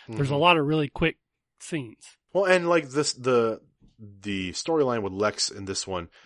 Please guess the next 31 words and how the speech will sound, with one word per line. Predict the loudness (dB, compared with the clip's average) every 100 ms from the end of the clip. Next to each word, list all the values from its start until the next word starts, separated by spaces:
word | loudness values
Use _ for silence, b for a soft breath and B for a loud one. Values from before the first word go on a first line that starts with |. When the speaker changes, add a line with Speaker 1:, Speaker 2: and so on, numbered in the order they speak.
| b 4
Speaker 2:
it | 4 8
definitely | 6 6 0 -2
feels | 0 0 2
like | 0 0
they're | -2
giving | 0 -2 -2 -6 -10 -6
this | -6 -4
particular | -8 -6 -4 -4
part | -2 -4
of |
the | -4
storyline | -4 -4 -4 -6 -8
lip | -8 -8
service. | -10 -10 -10 -8
Like, | -6 -4
they, | -4 -4 B B B -12
you | -8
know, | -6 -6 -10
uh, | -16 -16 -6
mostly | 2 2 2 -2
just | -2 -6 -6
because | -8 -4 -2 -2 -4
they | -4 -4
need | -4 -8 -8
this | -10
part | -6 -6
of |
the | -6
story | -6 -6
to | -6
progress, | -10 -4 -2 -2 -4